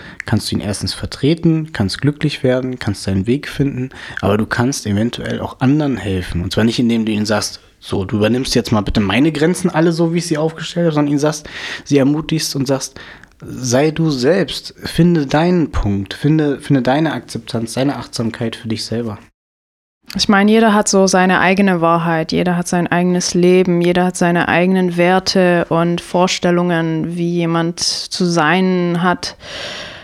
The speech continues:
Speaker 2: Du hast deine und du willst doch auch akzeptiert werden. Also lass die Leute einfach so sein, wie sie sind.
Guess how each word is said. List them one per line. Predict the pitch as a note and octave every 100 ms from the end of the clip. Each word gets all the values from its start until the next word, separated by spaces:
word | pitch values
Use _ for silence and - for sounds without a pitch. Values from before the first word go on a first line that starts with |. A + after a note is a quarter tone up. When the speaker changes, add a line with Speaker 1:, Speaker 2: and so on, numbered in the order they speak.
| - - -
Speaker 2:
Du | G3 G#3
hast | G#3 - F3+
deine | F3+ G3+ E3+ D3+ -
und | D#3+ D#3+
du | F3
willst | F3+ -
doch | -
auch | - -
akzeptiert | - - E3+ - E3 D#3+
werden. | E3 D3 D3
Also | D#3 E3+ F3+ E3+ E3+ - _ _ -
lass | A3
die | -
Leute | A3 A#3 B3 -
einfach | A#3 - A#3+ - - - _ _ _
so | - A#3
sein, | A3+ A#3+ C#4
wie | B3+
sie | B3
sind. | A#3 F#4+ E4 -